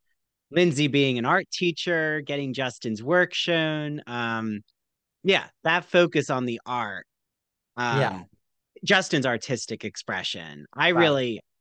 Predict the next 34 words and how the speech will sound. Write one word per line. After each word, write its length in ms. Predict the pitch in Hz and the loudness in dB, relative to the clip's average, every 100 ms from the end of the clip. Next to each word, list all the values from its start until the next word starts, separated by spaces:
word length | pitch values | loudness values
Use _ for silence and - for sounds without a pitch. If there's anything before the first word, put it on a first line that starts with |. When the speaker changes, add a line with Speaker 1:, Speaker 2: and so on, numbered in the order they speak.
| _ | _
Speaker 1:
I 100 | 180 | 0
really 300 | 208 233 262 202 | 2 4 4 4
like 220 | 165 135 | 0 0
Justin's 400 | 147 131 123 110 | -2 -2 -6 -6
acting, 460 | 101 107 - 101 | -6 -8 -8 -12
though. 180 | 90 78 | -10 -12
I 140 | 76 127 | -6 -2
like 260 | 131 123 | 0 0
Randy 320 | 120 113 104 92 | 0 0 -2 -6
Harrison 500 | 107 98 92 - 80 | -6 -6 -8 -12 -14
a 80 | 76 | -14
lot. 300 | 58 60 - _ _ | -14 -14 -18 _ _
Speaker 2:
Yeah, 220 | 127 104 90 _ _ _ - | -8 -8 -10 _ _ _ -2
that 160 | 262 311 | 0 2
was 180 | 370 | -2
charming. 640 | - 277 202 160 117 101 - | -4 -4 -2 -2 -4 -8 -10
I 120 | 147 | -4
thought 340 | 156 165 147 - | 0 2 2 2
those 380 | 151 143 139 - | 2 2 0 -2
segments 460 | 139 135 127 123 | -4 -2 -6 -10
were 120 | - 135 | -8 -8
charming. 840 | - 147 135 131 127 123 120 123 _ _ _ _ _ _ | -4 -2 0 0 -2 -4 -6 -10 _ _ _ _ _ _
And 180 | - 160 | -6 -4
he 540 | 147 147 170 165 160 160 | -4 -2 0 2 2 0
was, 380 | 151 156 143 - _ _ _ _ _ _ _ | 0 -2 -2 -12 _ _ _ _ _ _ _
like, 200 | - 208 | -4 -2
actually, 400 | 202 233 - 208 | -2 -6 -4 -4
he's 280 | 180 208 220 - _ _ _ | -4 -6 -10 -16 _ _ _
prettier 440 | - 151 170 143 | -6 -2 0 0
than 280 | 123 127 131 | -2 -4 -4
the 120 | 123 113 | -6 -6
other 160 | 165 | -6
guy 280 | 220 101 101 | -8 -8 -10
in 180 | 117 117 | -12 -16